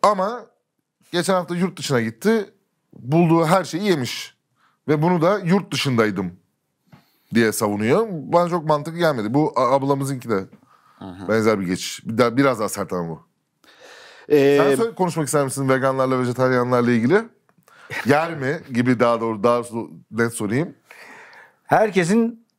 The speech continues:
Speaker 1: He.
Speaker 3: kendi özgür seçimleri bunlar. Biz
Speaker 1: Evet.
Speaker 3: bana karışmasınlar benim etime, suyuma.
Speaker 1: Öyle mi?
Speaker 3: Onlar ne yiyorlarsa yesinler.
Speaker 1: Daha sert açıklamaların oluyor yani bu konularla
Speaker 3: Eskiden
Speaker 1: ilgili.
Speaker 3: daha serttim bu konularda
Speaker 1: Şimdi
Speaker 3: ama
Speaker 1: niye değilsin?
Speaker 3: hayat bize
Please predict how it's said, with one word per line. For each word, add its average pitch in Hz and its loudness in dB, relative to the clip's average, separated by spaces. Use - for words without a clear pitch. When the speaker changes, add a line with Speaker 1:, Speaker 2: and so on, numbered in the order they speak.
Speaker 1:
He. 143 0
Speaker 3:
kendi 190 0
özgür 165 0
seçimleri 120 -2
bunlar. 147 -2
Biz 139 2
Speaker 1:
Evet. 123 4
Speaker 3:
bana 160 0
karışmasınlar 123 -2
benim 120 -4
etime, 123 -4
suyuma. 131 -4
Speaker 1:
Öyle 151 4
mi? 107 -6
Speaker 3:
Onlar 151 0
ne 160 -2
yiyorlarsa 123 -4
yesinler. 175 -8
Speaker 1:
Daha 135 2
sert 123 -6
açıklamaların 95 -2
oluyor 87 -2
yani 95 2
bu 92 -6
konularla 170 0
Speaker 3:
Eskiden 185 0
Speaker 1:
ilgili. 190 0
Speaker 3:
daha 190 4
serttim 185 -2
bu 135 -6
konularda 139 2
Speaker 1:
Şimdi 165 0
Speaker 3:
ama 170 2
Speaker 1:
niye 156 -8
değilsin? 107 0
Speaker 3:
hayat 190 0
bize 180 2